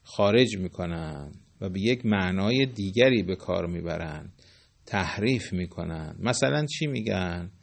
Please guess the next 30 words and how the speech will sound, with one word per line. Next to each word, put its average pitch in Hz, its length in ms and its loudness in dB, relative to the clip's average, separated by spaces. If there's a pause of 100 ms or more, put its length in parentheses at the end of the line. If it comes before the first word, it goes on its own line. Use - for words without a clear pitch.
(540)
مثلاً 139 380 4
می‌گن 120 460 2
و 104 60 4
یقولون، 107 640 4
می‌گن 117 460 2
سمعنا 135 680 2
و 117 40 4
عصینا. 90 800 0
اینکه 110 260 -6
یقولون 135 600 0
مضارع 120 480 2
هم 120 140 0
آورده، 107 460 0
یعنی 110 320 2
انگار 101 480 0 (580)
تکرار 107 480 2
می‌شده، 80 480 -4
این 85 300 -4
ادامه 82 380 -4
داشته. 76 680 -8 (1000)
سمعنا 135 640 0
و 127 40 4
عصینا، 92 880 0 (140)
به 101 100 -4
جای 113 180 2
اینکه 131 220 0
بگن 95 300 0
سمعنا 98 680 -2
و 87 40 -4
اطعنا، 90 880 -4